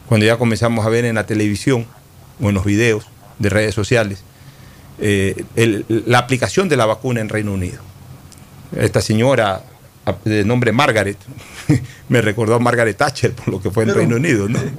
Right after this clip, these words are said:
Speaker 2: el primer hombre vacunado se llama William Shakespeare.
Speaker 1: <laughs> Imagínate, William Shakespeare. Y la primera mujer y la, el primer ser humano vacunado en Reino Unido,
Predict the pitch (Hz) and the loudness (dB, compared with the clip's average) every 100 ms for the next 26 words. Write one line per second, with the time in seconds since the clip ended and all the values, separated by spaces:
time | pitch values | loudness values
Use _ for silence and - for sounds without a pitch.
0 | - - - - 180 160 196 196 208 208 | -14 -18 -14 -8 0 2 4 4 4 4
1 | 190 185 156 165 175 202 175 175 175 175 | 4 2 2 2 4 4 4 4 4 4
2 | 170 190 185 170 196 185 - 139 120 - | 2 0 2 2 0 -2 -4 -8 -8 -4
3 | - 135 160 123 160 143 120 110 - 165 | 2 2 4 4 4 0 0 -2 0 0
4 | 127 - - - - - 127 120 - - | 0 -6 -10 -2 -2 -2 -4 -4 -8 -16
5 | - 139 131 127 127 160 160 139 147 156 | -2 2 2 2 2 2 2 2 2 2
6 | - 127 120 113 - 120 165 156 151 - | -2 0 0 0 0 2 2 2 0 0
7 | 165 156 139 123 139 151 143 139 143 139 | 0 0 0 0 0 0 2 0 0 0
8 | 143 139 127 | 2 2 0